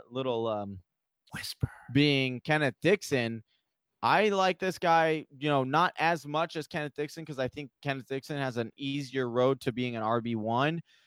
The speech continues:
Speaker 1: But Corey Clement, uh, if, if things fall his way, we could look at him as an R B, a solid R B two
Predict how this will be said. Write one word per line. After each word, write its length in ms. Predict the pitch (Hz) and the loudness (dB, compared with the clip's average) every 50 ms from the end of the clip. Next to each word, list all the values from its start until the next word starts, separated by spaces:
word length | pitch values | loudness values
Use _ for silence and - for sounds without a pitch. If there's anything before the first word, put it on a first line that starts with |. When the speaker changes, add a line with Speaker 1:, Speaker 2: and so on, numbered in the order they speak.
| _ _ _ _ | _ _ _ _
Speaker 1:
But 280 | 113 147 175 190 175 - - _ - | 2 4 6 6 4 2 -2 _ -4
Corey 260 | - 160 170 185 196 | 0 2 4 4 2
Clement, 500 | - 180 185 180 202 214 214 202 185 143 - _ _ - | 2 0 -2 -2 0 2 2 2 0 -2 -6 _ _ -6
uh, 440 | 110 156 151 147 147 143 139 135 143 | -2 2 4 4 6 4 4 4 2
if, 260 | 147 143 135 117 - - | 2 2 0 -2 -4 -6
if 160 | - 139 - | -6 -4 -2
things 320 | - 151 156 160 151 - | -2 -2 -2 -2 -4 -4
fall 240 | - - 170 175 175 | 0 4 6 6 6
his 140 | 165 143 127 | 6 4 2
way, 320 | 135 156 175 170 160 147 - _ _ _ _ | 0 2 2 4 2 2 -2 _ _ _ _
we 200 | 123 120 139 156 | -4 -2 -2 -2
could 220 | - - 190 196 202 | 0 0 0 0 2
look 220 | 196 196 190 - | 0 -2 0 0
at 140 | 190 170 160 | 0 0 0
him 220 | 165 175 165 165 160 | 0 0 0 0 0
as 180 | 156 151 131 | 0 0 0
an 100 | 147 135 | -2 -2
R 220 | 113 101 139 151 156 | 2 2 2 2 2
B, 220 | 143 151 147 143 | 0 -2 -2 0
a 120 | - 123 110 | 2 2 0
solid 480 | - - - 165 170 170 165 147 131 | 0 0 2 4 6 6 6 4 4
R 140 | 135 135 131 | 2 2 0
B 140 | 123 127 117 | 0 -4 -8
two 460 | - - - 147 135 120 113 107 98 | -8 -4 -2 2 2 4 4 2 0